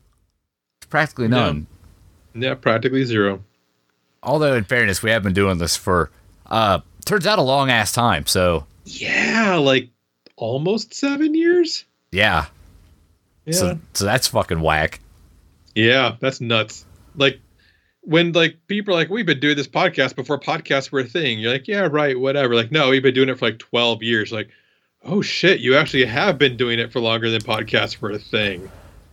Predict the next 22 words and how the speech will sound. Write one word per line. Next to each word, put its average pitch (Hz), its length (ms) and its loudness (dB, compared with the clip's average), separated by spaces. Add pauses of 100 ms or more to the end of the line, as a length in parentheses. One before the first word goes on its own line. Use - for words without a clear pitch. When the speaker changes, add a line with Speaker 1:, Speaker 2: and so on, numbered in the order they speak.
(1800)
Speaker 1:
Yeah, 110 300 0 (160)
I 113 80 2
think 165 200 0
it's - 180 -4 (140)
eight. 107 260 0 (1400)
But 104 180 2
Speaker 2:
Yeah, 78 60 -2
Speaker 1:
there 117 160 4
was, 107 180 2
Speaker 2:
yeah. 110 60 0
Speaker 1:
like, 107 180 2
a 101 60 4
year 98 260 2
before 92 400 0 (840)
we, 107 200 2
uh, 87 380 2 (600)
enlisted 104 560 2
you. 90 300 2 (560)
Speaker 2:
Yeah, 151 400 -2
well, 127 160 -2
yeah, 95 240 -6
because, 110 520 -8